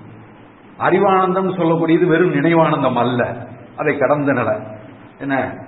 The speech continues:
அப்ப, அந்த பேரானந்தத்துல கொஞ்சம் கொஞ்சமா புகுந்து கொண்டிருப்பது உங்களுக்கு தெரியும்.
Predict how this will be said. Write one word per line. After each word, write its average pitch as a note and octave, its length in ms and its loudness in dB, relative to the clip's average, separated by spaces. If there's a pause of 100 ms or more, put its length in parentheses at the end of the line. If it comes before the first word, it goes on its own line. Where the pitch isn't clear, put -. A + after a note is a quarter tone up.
(200)
அப்ப, E3+ 300 0
அந்த D#3+ 240 0
பேரானந்தத்துல F#3 1000 2
கொஞ்சம் F#3 320 2
கொஞ்சமா F3+ 480 2
புகுந்து F#3+ 340 0
கொண்டிருப்பது E3 480 2
உங்களுக்கு D3 320 0
தெரியும். C3 300 -4